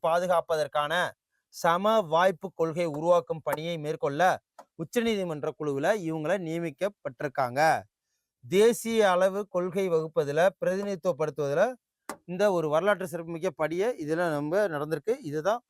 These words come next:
அஹ், ஃபர்ஸ்ட் டைம் கூட. ஓகேவா? So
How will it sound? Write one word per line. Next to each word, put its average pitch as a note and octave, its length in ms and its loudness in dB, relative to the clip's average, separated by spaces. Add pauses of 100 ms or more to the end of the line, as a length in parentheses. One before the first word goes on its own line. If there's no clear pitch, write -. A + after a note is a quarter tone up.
(320)
அஹ், D#3 280 4
ஃபர்ஸ்ட் F3 320 -2
டைம் G#3+ 280 0
கூட. D3+ 320 -2
ஓகேவா? D3+ 380 0 (640)
So G#3 320 0